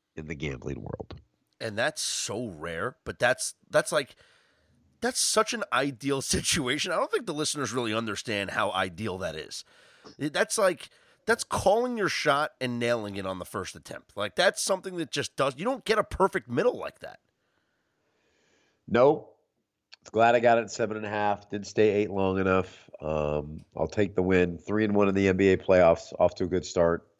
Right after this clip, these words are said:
Speaker 2: The
Speaker 1: And, uh,
Speaker 2: Uh, how about, how about this for an N B A playoffs, uh, bet? Bucks second half on Wednesday night. They were down one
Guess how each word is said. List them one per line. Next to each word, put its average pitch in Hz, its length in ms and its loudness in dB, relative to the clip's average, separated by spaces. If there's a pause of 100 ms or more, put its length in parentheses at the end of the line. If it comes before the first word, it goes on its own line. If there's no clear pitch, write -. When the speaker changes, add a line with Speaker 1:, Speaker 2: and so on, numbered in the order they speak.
(380)
Speaker 2:
The 82 160 -6
Speaker 1:
And, 76 300 -6
uh, 73 340 2 (300)
Speaker 2:
Uh, - 60 -10 (120)
how 135 120 0
about, 135 280 -2
how 120 80 2
about 147 220 2
this 160 160 -2
for 110 200 -4
an 98 80 -4
N 101 120 -6
B 95 140 -8
A 90 100 -6
playoffs, 92 640 -6
uh, 87 240 -8
bet? 90 500 -10
Bucks 139 300 -2
second - 560 -2
half 143 420 -6 (320)
on 110 240 -6
Wednesday 123 420 -4
night. 127 320 -4
They 185 140 -4
were 220 240 -6 (160)
down 170 520 -2
one 123 420 -2